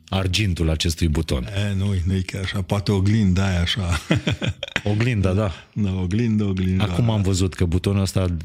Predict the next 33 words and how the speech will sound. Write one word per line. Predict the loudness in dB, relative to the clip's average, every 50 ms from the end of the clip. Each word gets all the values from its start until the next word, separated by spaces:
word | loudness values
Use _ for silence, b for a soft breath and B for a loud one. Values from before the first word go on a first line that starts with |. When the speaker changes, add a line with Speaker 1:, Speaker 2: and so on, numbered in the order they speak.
| -6 -2
Speaker 1:
de | 0 2 2
argint | 2 2 0 0 0 0 2 2
al | 2 2 2
YouTube-ului | 2 2 2 0 2 2 2 2
are | 2 2 2
o | 2 2
oglindă. | 2 2 2 2 2 0 0 -2 -4 -8 -14 -16 -10
Speaker 2:
Da, | -6 -4 -4
e | -4
ca | -2 -4
să | -4 -4 -4
te | -4 -2 -2
vezi | 0 0 0 0 0 0
mai | 2 2 2
bine, | 2 2 2 2 2 0 0
să | -2 0 0
vezi | 2 2 2 0 0
cui | 0 0 2
datorezi | 2 0 0 0 0 0 2 2 0 0 0 -2 -6 -6 -6
butonul | -6 -6 -4 -4 -4 -4 -4 -4 -4
ăla. | -4 -6 B B B B B B B B B B B B B B B B
Speaker 1:
Da, | -2 0 2 2 2 2
dar | 2 2 2
mai | 2 2
degrabă, | 2 2 2 2 2 2 2 2 2 2 2 2 2 2 2 0 0 -2 B B B B B B B B B
nu | B 0 0
știu | 2 2 2 2
cum | 2 2
să | 2 2
vă | 2 2 2
spun, | 0 0 0 2 2 2
cred | 2 2 0 0 -2
că | -2 0 0 2 2 2 0